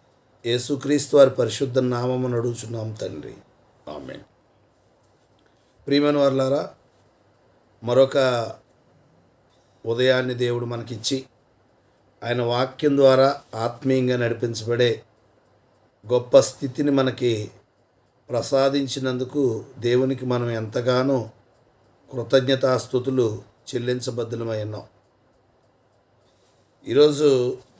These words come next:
కొన్ని మాటలు మనం నేర్చుకోవడానికి ప్రయత్నం చేద్దాం. ఈ భూమి మీద ఎవరి జీవితాలనైనా స్థిరపరిచేది, కట్టేది, బలపరిచేది దేవుడే.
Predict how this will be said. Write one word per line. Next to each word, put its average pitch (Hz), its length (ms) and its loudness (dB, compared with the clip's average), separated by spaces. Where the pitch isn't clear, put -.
కొన్ని 139 220 2
మాటలు 131 640 0
మనం 117 260 -6
నేర్చుకోవడానికి 117 720 0
ప్రయత్నం 117 440 0
చేద్దాం. 107 400 -6
ఈ 117 80 -2
భూమి 131 320 2
మీద 143 380 4
ఎవరి 120 340 4
జీవితాలనైనా 127 880 0
స్థిరపరిచేది, 117 840 0
కట్టేది, 117 640 -6
బలపరిచేది 113 800 -2
దేవుడే. 107 460 -6